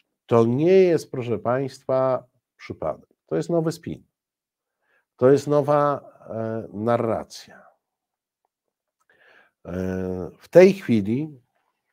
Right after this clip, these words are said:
pis będzie reformował Unię. Ponieważ tej Unii nie, nie będzie mógł zreformować, no, tak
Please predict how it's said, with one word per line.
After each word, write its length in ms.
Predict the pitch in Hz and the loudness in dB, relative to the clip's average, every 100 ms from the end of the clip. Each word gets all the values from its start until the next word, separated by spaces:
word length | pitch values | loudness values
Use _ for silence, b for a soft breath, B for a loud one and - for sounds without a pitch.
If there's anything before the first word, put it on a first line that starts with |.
| _ _ _ | _ _ _
pis 340 | - 185 175 - | -4 -4 -4 -10
będzie 360 | 104 123 131 135 | -4 -2 0 -2
reformował 640 | 123 - 101 110 107 110 - | -2 -2 -4 -2 0 -2 -2
Unię. 320 | 87 - - _ B B B B | -10 -12 -18 _ B B B B
Ponieważ 540 | - 104 151 180 165 - | 0 4 4 4 2 0
tej 280 | 139 123 - | -2 -2 0
Unii 560 | 135 147 139 117 107 107 _ _ _ | -2 -2 -2 -4 -6 -14 _ _ _
nie, 400 | 95 107 160 170 139 101 _ | -10 -2 0 0 -4 -18 _
nie 360 | - 85 87 117 | -20 -16 -4 -2
będzie 280 | 147 190 160 | 2 2 2
mógł 220 | 117 90 | -2 -4
zreformować, 880 | 92 104 - 98 90 73 - - - | -4 -6 -4 -6 -6 -10 -14 -20 -20
no, 220 | 87 90 _ | -16 -18 _
tak 180 | 92 | -20